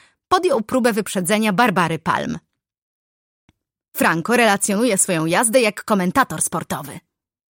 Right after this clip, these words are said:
„Mistrz świata Franco Bollo opuszcza peleton i próbuje wyjść na prowadzenie”.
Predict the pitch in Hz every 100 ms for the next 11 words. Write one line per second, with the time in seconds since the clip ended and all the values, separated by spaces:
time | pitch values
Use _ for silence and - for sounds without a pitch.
0 | _ _ - 220 240 214 - - - 233
1 | 220 208 - 226 214 185 202 226 311 349
2 | 349 311 - 262 - - 202 214 240 294
3 | 302 285 - 254 - 226 247 214 175 381
4 | 320 - 277 277 - 381 330 262 349 185
5 | 135 185